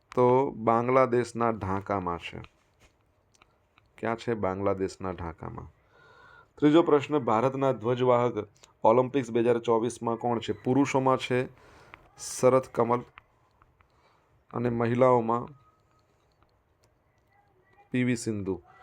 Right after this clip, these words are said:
શરથ કમલ છે, એમણે ટોટલ તેર કોમનવેલ્થ મેડલ જીતેલા છે. સાત ગોલ્ડ, ત્રણ સિલ્વર અને ત્રણ બ્રોન્ઝ. પી વી સિંધુ છે,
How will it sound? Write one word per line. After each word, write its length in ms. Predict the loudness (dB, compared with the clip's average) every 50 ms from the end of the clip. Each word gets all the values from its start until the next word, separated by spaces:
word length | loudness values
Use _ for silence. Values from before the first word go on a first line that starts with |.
| -20 -20 _ _ _ -20 _ _ -10
શરથ 320 | -4 -2 0 0 0 -2
કમલ 360 | -4 -6 -2 0 0 0 0
છે, 340 | -2 -4 -4 -2 -2 -2 -4 -8 -14 _ _ _ _ _ _ _ _ _ -20 -20 -20 _ _ _ _ _ _
એમણે 480 | -10 -8 -6 -6 -4 -4 -4 -6 -6 -10 -14 _ _ _ _ _ _ _ _
ટોટલ 420 | -6 -4 -4 -2 -2 -4 -4 -6 -10 _ _ _ _ _ -2
તેર 340 | 0 2 4 4 4 2 -2 -6 -16 _ _ _ _ _ _ _ _ _ _ _ _ _ _ _ _ _ _
કોમનવેલ્થ 540 | -4 -2 -2 -2 0 0 0 0 0 -2 -4 -12 _ _ _ _ -12
મેડલ 320 | -8 -6 -2 -2 -2 -2 -2
જીતેલા 380 | -4 -6 -8 -4 -4 -4 -4
છે. 220 | -6 -8 -14 -18 -20 -20 _ _ _ _ _ _ _ _ _ _ _ _ _ -20 -20 _ _ -20 -20 -20 -20 -20 -18 -16
સાત 380 | -10 -4 -2 -2 -2 -2 -4 -8
ગોલ્ડ, 420 | -2 2 4 4 4 2 0 -6 -10 _ _ _ _ _ _ _ _ _ _ _ _ _ _ _ _ _ _ _ _ _ _ -20 -20 -20 _ -4
ત્રણ 180 | -2 -2 -2
સિલ્વર 420 | -2 -2 -2 0 0 2 2 2 0
અને 120 | -2 -4
ત્રણ 220 | -4 -4 -6 -6 -6
બ્રોન્ઝ. 360 | -8 -6 -6 -6 -6 -8 -12 -16 -20 _ _ _ _ -20 _ _ _
પી 120 | -2 0 2
વી 100 | 2 2
સિંધુ 340 | 0 0 -2 0 0 -2
છે, 240 | 0 0 0 0 -2